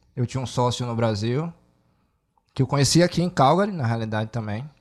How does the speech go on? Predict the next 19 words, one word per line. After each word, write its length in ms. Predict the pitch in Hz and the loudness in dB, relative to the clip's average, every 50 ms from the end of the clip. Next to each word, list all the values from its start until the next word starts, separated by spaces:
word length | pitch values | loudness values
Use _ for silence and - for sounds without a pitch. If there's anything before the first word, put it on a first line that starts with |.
| _ _ _ _ _ _ _ _ _ _ | _ _ _ _ _ _ _ _ _ _
E 100 | - 120 | -2 0
aí 220 | 117 117 120 127 131 | 2 2 4 2 2
ele 500 | 135 135 135 139 143 143 139 139 139 131 | 2 2 2 2 2 2 2 0 0 0
veio 220 | 117 127 135 143 139 | 0 0 0 0 0
com 120 | - 147 | -2 -4
o 20 | 143 | -2
mesmo 280 | 143 151 180 190 175 | -2 -2 -2 -2 -2
vi-, 160 | 139 123 131 - | -6 -8 -8 -8
o 60 | 139 | -6
mesmo 340 | 120 131 147 165 180 190 165 | -2 2 2 2 2 2 0
visto 260 | 131 143 139 - - | 2 0 0 0 -2
que 80 | - 131 | -6 -4
vocês, 440 | 120 117 107 - - 127 123 120 110 | -2 -2 -2 -2 -2 -2 -2 0 -2
de 80 | 107 110 | -2 -2
estudo 380 | 110 - - - 131 131 127 131 | -4 -6 -6 -4 -4 -2 -2 -2
e 40 | |
trabalho. 520 | 127 - 123 107 101 104 104 113 135 165 170 - _ _ _ _ _ _ _ _ _ _ _ _ - | 0 2 0 2 4 4 2 2 2 0 -4 -10 _ _ _ _ _ _ _ _ _ _ _ _ -4
E 80 | 151 151 | 0 2
aí, 180 | 156 175 170 | 2 2 0